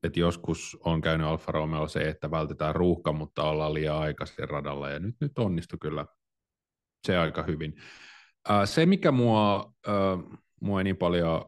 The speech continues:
häiritse, tota, ää, tuhat euroa, do-, tuhat dollaria lipuista maksaneiden ihmisten hätä, vaan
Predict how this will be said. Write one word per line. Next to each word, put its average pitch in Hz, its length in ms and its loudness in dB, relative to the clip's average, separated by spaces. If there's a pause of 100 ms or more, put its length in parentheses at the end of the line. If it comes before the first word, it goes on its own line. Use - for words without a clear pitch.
(160)
häiritse, 85 440 -4
tota, 82 440 0 (920)
ää, 82 80 -4 (520)
tuhat 82 280 -2
euroa, 78 480 -2 (140)
do-, - 280 -8
tuhat 92 260 -2
dollaria 78 500 0
lipuista 80 420 -4
maksaneiden 76 640 -6
ihmisten 78 400 -4
hätä, 78 360 -2
vaan 78 280 -4